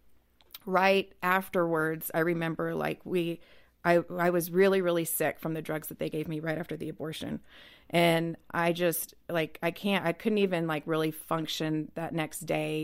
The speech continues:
It, um, we used to live in Shreveport, and I, at the time I had already moved to Dallas, and he was moving to Colorado. And so it was, like, the very next week. And, um, so we didn't have a lot of time to even process,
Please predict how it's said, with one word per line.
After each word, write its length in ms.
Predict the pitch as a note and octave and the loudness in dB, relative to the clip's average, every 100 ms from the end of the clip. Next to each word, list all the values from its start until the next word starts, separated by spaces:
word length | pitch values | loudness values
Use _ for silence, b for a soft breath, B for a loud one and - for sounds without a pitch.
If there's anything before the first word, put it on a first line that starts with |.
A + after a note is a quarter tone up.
| - | -2
It, 240 | D#3+ D#3+ - | -4 -4 -2
um, 380 | D#3+ D3+ D3+ D#3 b b b b _ F#3+ | -2 -2 -4 -8 b b b b _ -2
we 120 | F#3+ | 2
used 220 | G3 G#3+ | 2 4
to 80 | G#3+ | 4
live 100 | F#3 | 4
in 60 | F3 | 0
Shreveport, 640 | - E3+ - D#3+ D#3+ - B B | -2 -4 -2 0 0 -4 B B
and 480 | F3 E3 D#3+ D#3+ D#3+ B B - | -2 -2 -2 -4 -8 B B -2
I, 140 | E3+ | 0
at 160 | E3 E3 | 0 -2
the 80 | E3 | -2
time 240 | F3 E3+ | -2 0
I 60 | F3+ | 0
had 100 | D#3+ | 0
already 160 | E3 | 0
moved 200 | D#3+ D#3+ | -2 -2
to 60 | D#3+ | -4
Dallas, 520 | E3 D#3+ D#3+ D#3+ - | -2 -2 -4 -6 -4
and 140 | D#3+ | -4
he 200 | D#3+ F#3+ | -2 -2
was 280 | F3 E3 D#3+ | 0 -2 0
moving 420 | E3 E3 D#3+ D#3 | 0 0 0 -2
to 260 | - E3 D#3 | -2 -2 -2
Colorado. 680 | - D3+ D3+ D#3 D3+ D3 D3+ B B B B - | -2 -2 0 0 -2 -4 -8 B B B B -4
And 360 | E3+ D#3+ D#3+ | 0 0 0
so 300 | - D#3+ D#3 E3 | -2 -2 0 4
it 160 | F3+ | 4
was, 140 | F#3 E3+ | 4 -2
like, 240 | D#3+ D3+ | -6 -4
the 100 | D#3+ | -2
very 200 | D#3 D#3 | 0 0
next 280 | D3+ - - | -2 -6 -8
week. 480 | D3 C#3+ - - - | -8 -8 -12 -18 -8
And, 380 | E3+ D#3+ D#3 D#3 | -4 -2 -2 -4
um, 340 | D#3+ D#3 D#3+ - | -6 -6 -6 -6
so 160 | E3 | -2
we 120 | E3 | 0
didn't 180 | F#3 G3+ | 2 0
have 140 | F#3 E3+ | 0 0
a 40 | |
lot 160 | D#3+ D#3 | 0 0
of 80 | - | -2
time 280 | D#3+ D#3+ D#3+ | -4 -4 -4
to 100 | E3 | -4
even 220 | D#3+ D3+ | -2 -2
process, 680 | - D#3 - D3+ D3 - | 0 -2 -2 -4 -4 -6